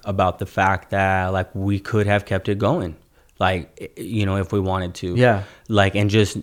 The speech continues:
Speaker 1: not in a, in a bad way or, or a malicious way or anything. Like, we could have just, like, literally just kept living our, our lives
Speaker 2: Mm-hmm.
Speaker 1: separately, right? But because we have, like, that connection, right? And I'm, I'm really big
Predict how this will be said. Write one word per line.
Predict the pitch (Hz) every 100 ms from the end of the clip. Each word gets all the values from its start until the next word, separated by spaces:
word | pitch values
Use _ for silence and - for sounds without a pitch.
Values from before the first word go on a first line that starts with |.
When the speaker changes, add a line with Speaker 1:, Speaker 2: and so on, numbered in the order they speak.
| -
Speaker 1:
not | 113 117 120 120
in | 110
a, | 107
in | 110
a | 95
bad | 107 92 101 160
way | 107 95 123
or, | - 104 101
or | 98 101
a | 98
malicious | 95 95 98 131 131 104
way | 101 95
or | 95
anything. | 98 92 101
Like, | 101 110
we | 113
could | 113 123
have | 123
just, | 117 110 101 107
like, | 98
literally | 101 101 101 98
just | 95 92
kept | 101 95
living | 98 98 95
our, | 95
our | 92
lives | 92 92 90 92 113 - - -
Speaker 2:
Mm-hmm. | 123
Speaker 1:
separately, | 190 117 - 95 90
right? | 92 98 127 - - - - - - - 113 107 _ _
But | 117 101 98 95 92 - -
because | 113 107 - 107 131
we | 123 101
have, | 95 92 95 95 95
like, | 92 90
that | 95 90
connection, | - 95 101 - - 80 85 107
right? | 85 98
And | 101
I'm, | 101
I'm | 95 104
really | 101 107 101
big | 95 104 104 101 98